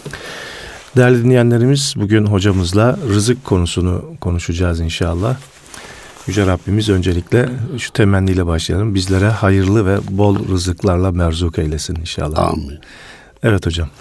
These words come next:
Speaker 2: Bismillahirrahmanirrahim. Elhamdülillahi Rabbil alemin. Ve salatu ve selamu ala Resulina Muhammedin ve ala alihi ve sahbihi ecma'in. Amma ba'd.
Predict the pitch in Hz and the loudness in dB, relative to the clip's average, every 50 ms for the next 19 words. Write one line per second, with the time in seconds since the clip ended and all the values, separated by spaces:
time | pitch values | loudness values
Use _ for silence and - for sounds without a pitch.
0 | - - - - - - - - - - - - - - - - - 143 - 196 | -20 -20 -20 -18 -18 -18 -18 -18 -18 -18 -20 -20 -20 -20 -12 -6 -2 0 2 4
1 | 214 208 180 156 143 139 135 139 127 123 120 110 120 120 117 117 117 110 110 110 | 6 8 8 8 8 8 6 6 6 6 4 4 4 4 6 6 6 6 6 4
2 | 104 95 120 135 135 127 113 110 110 92 123 127 123 110 104 95 98 98 95 98 | 4 4 4 4 4 6 6 4 4 4 4 4 4 4 4 4 4 2 2 2
3 | 107 110 110 107 104 95 98 98 92 95 104 104 104 107 104 110 107 104 113 123 | 2 4 4 4 4 4 2 2 0 0 0 2 2 2 2 2 4 4 4 4
4 | 123 113 107 107 104 104 - 110 104 104 107 113 110 110 104 101 95 - - 110 | 4 4 4 4 2 2 0 0 2 2 2 2 2 2 2 2 0 0 0 0
5 | 104 101 107 107 107 101 101 104 104 107 104 104 107 95 - 123 120 117 110 107 | 0 2 2 4 4 2 2 2 0 0 0 0 0 0 0 0 2 2 2 2
6 | 101 104 104 104 104 95 - 127 120 113 104 101 95 92 92 101 104 107 110 110 | 2 2 2 0 0 0 0 0 2 2 2 2 2 2 2 2 2 2 2 2
7 | 104 110 110 113 113 113 107 101 113 110 107 107 104 - 127 113 - - 117 104 | 0 0 0 0 2 2 2 4 4 4 2 2 0 0 -2 -2 -2 -2 0 2
8 | 104 117 113 110 104 98 113 107 107 117 120 131 131 - - 131 113 113 107 107 | 2 2 2 2 2 2 2 2 2 2 2 2 2 0 0 2 4 4 4 4
9 | 104 98 85 67 - | 2 -2 -4 -6 -8